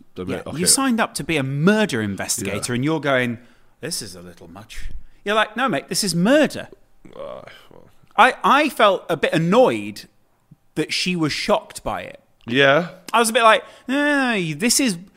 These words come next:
Speaker 2: you got into this. St-, like, strap in for the ride, you know? This is exactly why you got into it." It, she annoyed me.
Speaker 1: I did,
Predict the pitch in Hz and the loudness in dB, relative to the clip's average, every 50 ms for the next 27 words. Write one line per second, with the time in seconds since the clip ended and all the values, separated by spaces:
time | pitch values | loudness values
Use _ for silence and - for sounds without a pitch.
0 | _ _ _ - 135 135 151 220 269 277 285 269 220 - 226 - - 220 240 240 | _ _ _ -10 -4 2 6 8 8 10 8 6 6 4 2 4 6 6 6 6
1 | - - 143 117 104 110 127 - - - - - - - _ _ - _ - - | 6 4 0 -2 -2 0 0 0 -2 -2 -4 -8 -14 -20 _ _ -20 _ -20 -20
2 | - - - - - - _ _ _ _ _ _ _ - - - - - - - | -20 -20 -20 -20 -20 -20 _ _ _ _ _ _ _ -6 0 2 2 2 2 0
3 | - 160 - 175 180 - 196 208 185 - - - - - - - 269 233 - 240 | -4 -4 -4 -6 -10 -2 2 2 2 2 0 -4 -4 0 2 4 4 4 6 4
4 | 233 202 - 190 165 170 190 208 170 123 104 95 87 - - - _ _ _ - | 4 4 4 4 8 8 10 10 10 8 6 2 -6 -12 -16 -18 _ _ _ -4
5 | 147 131 131 143 175 233 294 277 - - - - - 233 - 277 254 196 190 156 | -2 2 4 4 4 4 2 0 -4 -8 -8 -4 0 0 2 2 2 2 0 0
6 | 151 160 240 - - 226 214 214 208 185 170 196 - 185 196 190 - - 135 104 | 2 2 2 2 4 4 4 4 6 6 6 6 6 6 4 2 2 -2 -4 -6
7 | 87 - - - - - - - - - - - - - - - _ _ _ _ | -8 -12 -14 -18 -20 -16 -16 -16 -16 -16 -20 -20 -20 -20 -20 -20 _ _ _ _
8 | _ _ _ - - 220 214 - - - - - - 277 330 277 220 240 262 233 | _ _ _ -14 -10 -10 -10 -10 -10 -8 -6 -4 -2 0 2 4 4 4 4 4
9 | - - 139 135 - 196 196 | 4 4 4 6 8 6 6